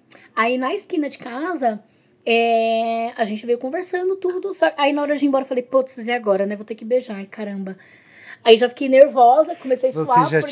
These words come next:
Speaker 2: tinha reparado no Fernando alguma vez ou
Speaker 1: Não,
Speaker 2: não?
Speaker 1: nunca nem tinha visto, nem
Speaker 2: Você lembra como é que foi a cena que ele chegou em você e falou,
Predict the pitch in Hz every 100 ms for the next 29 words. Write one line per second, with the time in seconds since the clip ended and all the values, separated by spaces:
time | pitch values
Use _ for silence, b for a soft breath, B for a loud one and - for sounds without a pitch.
0 | 147 147 139 156 131 131 160 147 139 131
1 | 139 131 156 180 147 123 120 127 117 156
2 | 208 277 277 349 311 262 269 254 294 -
3 | 415 415 392 320 302 370 370 254 226 226
4 | 226 269 415 453 466 440 403 320 - 190
5 | 202 160 127 131 120 - 113 95 - 185
6 | 185 - 117 - 123 127 180 127 123 147
7 | 147 - 123 127 120 117